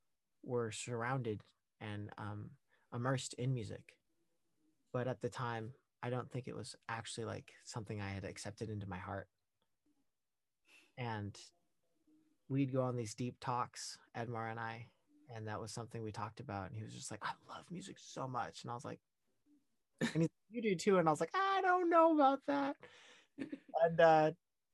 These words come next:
Speaker 1: yeah, s-, someone I really respect, and he could just look me square in the eyes,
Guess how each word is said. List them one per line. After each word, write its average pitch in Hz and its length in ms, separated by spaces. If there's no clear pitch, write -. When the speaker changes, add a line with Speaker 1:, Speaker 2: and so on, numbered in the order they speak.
Speaker 1:
yeah, 170 280
s-, 147 300
someone 165 340
I - 20
really 156 260
respect, 147 520
and 135 80
he 127 80
could 139 120
just 135 140
look 139 180
me 135 80
square 135 280
in 131 80
the 123 140
eyes, 120 480